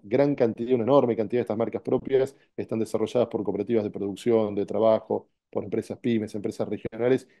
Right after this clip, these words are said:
que les permiten llegar directo al consumidor, por acercar a las sucursales a los barrios. En el año noventa y siete la cope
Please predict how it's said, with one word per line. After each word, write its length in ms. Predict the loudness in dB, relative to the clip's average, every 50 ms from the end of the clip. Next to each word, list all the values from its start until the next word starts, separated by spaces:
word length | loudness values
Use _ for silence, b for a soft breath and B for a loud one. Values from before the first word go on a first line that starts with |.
| b
que 100 | _ -8
les 120 | -8 -6 -6
permiten 340 | -6 -4 -4 -2 -2 -2 -4
llegar 300 | -2 -2 0 0 0 2
directo 300 | 0 0 0 -2 -4 -6
al 60 | -6
consumidor, 600 | -8 -12 -14 -12 -6 -2 0 2 2 0 -2 -6 _ _ _ _ _ _ _ _ _
por 140 | 6 6
acercar 360 | 6 6 4 2 4 6 6 6
a 40 |
las 80 | 4 4
sucursales 600 | 2 -2 -4 -4 -2 2 2 2 4 2 0 -2 -2
a 80 | -2
los 120 | -2 2 4
barrios. 440 | 6 6 6 6 4 4 2 2 -2
En 80 | -4
el 80 | -2 -2
año 140 | 0 0 0
noventa 240 | 0 -2 -2 -4
y 40 | -8
siete 380 | -10 -8 -8 -6 -2 0 0 0
la 100 | 0 0
cope 400 | 0 0 0 2 2 0 0 -2